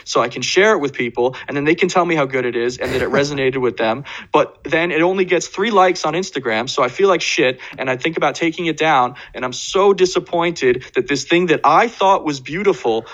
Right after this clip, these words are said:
Speaker 1: is not getting the response that validates the feeling that I had that it was beautiful, so it must not be beautiful.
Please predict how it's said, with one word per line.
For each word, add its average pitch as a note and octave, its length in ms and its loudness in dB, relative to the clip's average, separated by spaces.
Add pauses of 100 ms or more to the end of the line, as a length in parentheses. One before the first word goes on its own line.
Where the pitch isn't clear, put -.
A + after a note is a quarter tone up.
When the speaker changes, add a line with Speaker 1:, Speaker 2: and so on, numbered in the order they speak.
(180)
Speaker 1:
is B2+ 140 -2
not E3 280 2
getting F#3+ 240 2
the E3+ 120 0
response C#3+ 600 0
that A#2+ 140 -4
validates C#3 640 0
the - 80 -4
feeling D3+ 460 -4
that B2+ 180 0
I C#3+ 160 6
had C#3 300 -2
that C3 100 -4
it - 60 -4
was B2 120 -6
beautiful, C3+ 640 -2
so - 180 0
it C#3 140 6
must E3 300 2
not E3 180 0
be C#3+ 100 -6
beautiful. B2+ 560 -2